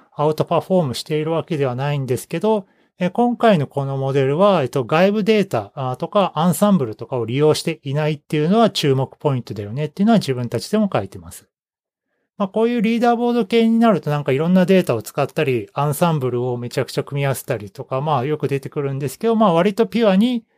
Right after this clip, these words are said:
えー、学習するだけでも、えー、ステートオブジアートのスコアが出るっていうのは割と、えー、いいポイントなんかなと思います。えー、トークンレベルデコーディングシミュレーション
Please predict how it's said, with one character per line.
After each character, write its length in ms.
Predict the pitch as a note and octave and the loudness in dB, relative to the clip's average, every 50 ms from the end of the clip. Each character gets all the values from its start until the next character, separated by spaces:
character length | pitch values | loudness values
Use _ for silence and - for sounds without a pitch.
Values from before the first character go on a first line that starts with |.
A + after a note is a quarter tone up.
| _ _ _ _ | _ _ _ _
え 80 | F3+ D3+ | -4 0
ー、 20 | |
学 240 | - E3 C#3+ - - | 0 0 0 0 -2
習 200 | - - D#3+ D3 | -2 -2 -2 0
す 120 | - F#3 | 0 -2
る 100 | E3 D#3+ | -2 0
だ 120 | D#3+ D3+ D3 | 0 0 0
け 120 | F#3+ F#3 | 0 0
で 120 | F3 G3 | 0 0
も、 320 | G#3 A#3 B3 B3+ A#3+ G#3+ G3+ | 0 2 2 0 0 -2 -2
え 220 | F3+ D3 C#3+ C3 - | 0 2 2 2 0
ー、 20 | |
ス 60 | - | 0
テ 160 | - D#3 C#3 | 0 -2 -2
ー 20 | C3+ | 0
ト 140 | - C#3+ C3+ | 0 0 0
オ 20 | |
ブ 80 | C3+ B2 | 0 0
ジ 100 | C3+ C#3+ | 0 0
ア 100 | C#3 C3+ | 0 0
ー 40 | |
ト 100 | C3+ - | 0 0
の 140 | F3+ G#3+ G3+ | 0 0 0
ス 80 | F#3+ - | -2 -2
コ 140 | - D3+ C3 | -2 -2 -2
ア 80 | B2 | 0
が 120 | A#2+ A#2 A2+ | -2 -2 -2
出 140 | B2+ B2 | -2 -4
る 120 | A#2 A#2 G#2+ | -4 -6 -8
っ 20 | |
て 160 | - _ E3 | -8 _ -4
い 20 | E3+ | 0
う 60 | G3 | 2
の 60 | A3 | 2
は 140 | A3 G#3 D#3 | 2 2 2
割 220 | B2+ B2 B2 A#2+ | 0 -2 -6 -8
と、 320 | - - A3 A#3 A3+ F#3+ - _ _ _ _ _ _ _ _ _ _ _ _ | -4 -2 0 0 0 0 -4 _ _ _ _ _ _ _ _ _ _ _ _
え 540 | F3 D#3 C#3+ C3+ B2+ B2 A#2+ A#2+ A#2 B2 - _ _ _ _ _ - | 0 2 2 2 2 0 -2 -2 -4 -8 -10 _ _ _ _ _ -8
ー、 60 | D#3 | -8
い 20 | |
い 60 | A#2 | -6
ポ 160 | - - A#2+ A2+ | -4 -4 -4 -2
イ 20 | |
ン 40 | A#2 | -2
ト 100 | - B2 | -4 -4
な 80 | A2+ | -4
ん 40 | A2 | -6
か 120 | - A#2 G#2+ | -8 -10 -10
な 160 | G2+ G2 - | -10 -10 -2
と 80 | - | -2
思 120 | F#3+ E3 A#2 | 0 0 0
い 60 | G2 | -4
ま 140 | E2 E2 - | -8 -14 -18
す。 120 | - - _ _ _ _ _ _ _ _ _ _ _ _ _ _ _ | -20 -20 _ _ _ _ _ _ _ _ _ _ _ _ _ _ _
え 180 | D#3+ D#3 C#3+ C#3 | -2 -2 0 -2
ー、 40 | C3+ | 0
ト 200 | - F#3+ G#3 G#3 | 2 2 2 2
ー 40 | F#3+ | 2
ク 160 | - A3+ A3+ | 2 2 4
ン 100 | G#3+ G#3+ | 4 4
レ 140 | G#3 G#3+ G#3+ | 4 6 6
ベ 120 | G#3 G#3 | 6 6
ル 120 | G3 G#3 F#3 | 4 4 4
デ 140 | G3 F#3+ F#3+ | 4 2 4
コ 200 | - A3 G#3+ G#3+ | 2 2 2 4
ー 60 | G#3 | 2
デ 80 | G#3 | 2
ィ 40 | G3 | 2
ン 120 | G3 G3 F#3+ | 2 2 4
グ 260 | F#3 G3+ G3 - - _ _ _ - | 4 2 2 0 -2 _ _ _ -6
シ 200 | D3+ - - F3 | -6 -4 -2 -2
ミ 120 | F3 F3+ F3+ | 0 0 2
ュ 40 | |
レ 120 | F3 F3+ D#3+ | 4 4 4
ー 40 | B2+ | 4
シ 140 | - - | 2 -2
ョ 40 | |
ン 40 | G#2+ | -8